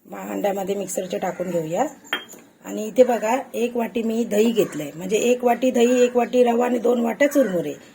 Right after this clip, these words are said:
एक वाटी, अ, दही हे रूम टेम्परेचरचं आहे, थंड दही घ्यायचं नाही आपण, ते पण आपण घालून घेऊया. हे पहा, दह्याच्याच वाटीमध्ये मी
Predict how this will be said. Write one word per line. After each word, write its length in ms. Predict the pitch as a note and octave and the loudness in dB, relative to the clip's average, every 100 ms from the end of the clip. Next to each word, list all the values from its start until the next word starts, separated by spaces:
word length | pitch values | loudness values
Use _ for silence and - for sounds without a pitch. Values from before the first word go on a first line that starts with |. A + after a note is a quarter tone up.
| _ _ _ | _ _ _
एक 220 | G#3 A3 | -6 -2
वाटी, 320 | A#3+ A#3 B3+ | -2 2 2
अ, 400 | B3 B3 A3+ A3 | 2 2 4 2
दही 500 | G#3+ G#3 G#3+ A3+ A#3+ | 2 0 0 4 6
हे 80 | A#3+ | 6
रूम 200 | A#3+ B3 | 8 6
टेम्परेचरचं 720 | B3 B3+ B3 B3 B3 A#3 - | 10 8 10 6 6 4 4
आहे, 240 | A3+ F#3+ A#3+ | 2 4 0
थंड 220 | A#3 G#3 A#3+ | -2 0 2
दही 260 | A#3 A#3 | 4 2
घ्यायचं 380 | A#3 G#3 G3+ A#3 | 2 0 0 -2
नाही 120 | G3 | -2
आपण, 260 | D#3+ G3+ D4+ - - - _ _ _ - - - | -6 -2 -2 -4 -18 -20 _ _ _ -20 -20 -6
ते 60 | A3 | -6
पण 200 | G#3 A3 | -2 -2
आपण 240 | G3+ G#3+ | -2 -4
घालून 280 | G#3+ F#3+ G3+ | -4 -6 -6
घेऊया. 340 | F#3+ D#3+ F3+ D#4 - - - - - _ _ _ _ _ | -6 -4 -2 -4 -6 -20 -20 -20 -20 _ _ _ _ _
हे 80 | G#3+ | -16
पहा, 240 | G#3+ A#3 A3+ | -4 -2 0
दह्याच्याच 440 | G#3 A3 B3 B3+ | 0 2 4 4
वाटीमध्ये 560 | B3 A3 A#3 A3+ A3+ A3+ | 4 2 -2 -2 0 -2
मी 220 | A3 | -2